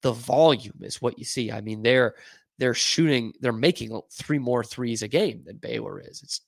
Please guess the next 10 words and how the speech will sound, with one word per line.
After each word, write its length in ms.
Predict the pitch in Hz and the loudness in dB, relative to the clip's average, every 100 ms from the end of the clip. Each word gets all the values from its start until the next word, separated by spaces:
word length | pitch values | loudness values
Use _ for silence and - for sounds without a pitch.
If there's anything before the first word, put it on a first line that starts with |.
| _ | _
they're 120 | 127 | -8
making 260 | 113 139 120 | -8 -8 -8
almost 300 | 117 110 - | -10 -12 -14
twelve 500 | - 143 170 165 147 | -4 4 6 6 2
a 60 | 131 | -10
game, 420 | 120 165 85 85 _ | -4 -4 -4 -10 _
which 200 | 123 - | -14 -10
is 180 | 117 - - - - _ _ | -10 -10 -14 -20 -20 _ _
pretty, 340 | 220 220 131 - _ _ _ _ _ - | -2 -2 -4 -6 _ _ _ _ _ -4
pretty, 380 | 220 190 151 | 0 0 0